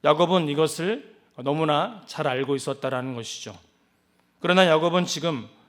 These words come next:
무책임하게 하나님을 탓하면서 자신이 아내를 위하여 해야 할 일을 하지 않고 있다라는 것입니다.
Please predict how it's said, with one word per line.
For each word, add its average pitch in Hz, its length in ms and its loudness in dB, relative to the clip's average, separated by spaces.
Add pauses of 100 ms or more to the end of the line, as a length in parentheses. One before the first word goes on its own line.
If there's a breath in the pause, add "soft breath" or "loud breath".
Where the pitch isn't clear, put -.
(140)
무책임하게 175 840 0
하나님을 185 640 2
탓하면서 175 920 -2 (420 soft breath)
자신이 180 540 2
아내를 175 580 0
위하여 160 440 2 (400 loud breath)
해야 180 220 6
할 170 160 2
일을 160 400 0
하지 165 340 -4
않고 135 360 -2
있다라는 135 480 -2
것입니다. 107 580 -10